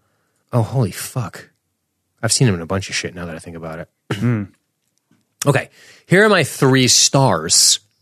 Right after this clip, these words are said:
Speaker 1: on the X-Files podcast for Tempest Fugit. Number three. Um, it's gonna go three,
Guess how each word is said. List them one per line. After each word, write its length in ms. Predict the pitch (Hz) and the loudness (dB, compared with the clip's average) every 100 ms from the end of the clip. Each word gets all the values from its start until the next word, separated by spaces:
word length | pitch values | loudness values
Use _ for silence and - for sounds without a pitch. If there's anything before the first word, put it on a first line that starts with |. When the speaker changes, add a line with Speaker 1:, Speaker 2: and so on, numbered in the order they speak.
| _ - | _ -14
Speaker 1:
on 140 | 71 | -12
the 120 | 71 | -6
X-Files 600 | 80 107 - 87 82 80 | -4 -2 -2 -4 -4 -6
podcast 480 | - 80 80 85 87 | -8 -10 -8 -6 -6
for 100 | - | -8
Tempest 400 | - - 156 - | -4 -2 2 0
Fugit. 280 | - 156 - _ _ _ - | 0 -2 -4 _ _ _ -20
Number 140 | - | -16
three. 260 | - - - _ _ _ _ _ _ _ _ - | -10 -10 -10 _ _ _ _ _ _ _ _ -16
Um, 800 | 90 85 80 80 80 80 85 82 _ _ _ _ _ - _ - - _ _ _ _ - _ _ _ - _ _ - - _ _ _ _ _ - | -14 -14 -16 -18 -16 -16 -16 -18 _ _ _ _ _ -20 _ -20 -20 _ _ _ _ -20 _ _ _ -20 _ _ -16 -16 _ _ _ _ _ -20
it's 100 | - | -20
gonna 160 | 104 | -20
go 120 | - 110 _ | -20 -20 _
three, 260 | - _ | -20 _